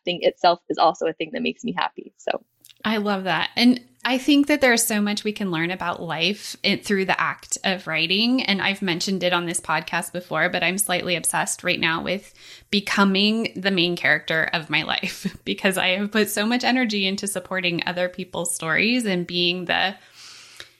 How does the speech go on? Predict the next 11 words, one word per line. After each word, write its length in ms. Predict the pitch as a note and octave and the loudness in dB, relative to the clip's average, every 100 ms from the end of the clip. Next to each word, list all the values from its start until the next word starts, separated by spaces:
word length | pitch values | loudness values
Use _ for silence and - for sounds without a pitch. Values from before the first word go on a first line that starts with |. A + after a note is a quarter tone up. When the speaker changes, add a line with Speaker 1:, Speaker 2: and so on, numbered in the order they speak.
| _ _ - | _ _ -6
Speaker 2:
I 80 | G#3+ | -2
don't 140 | G#3+ | 2
know, 260 | F#3 E3+ G#3 G#3 | 2 2 0 0
the, 180 | A3 G#3+ | 0 0
the 160 | G#3 G#3+ | 0 2
guide 420 | G3+ F#3+ F3+ F#3 | 2 2 2 2
or 120 | F3+ | 2
whatever 380 | F#3+ F3+ F3+ F#3 | 2 2 2 2
in 180 | F3 D#3+ | 4 4
their 260 | D3 F3+ | 2 2
story, 600 | - - D#4+ F4 F#4 F#4+ | 0 -2 0 2 0 -2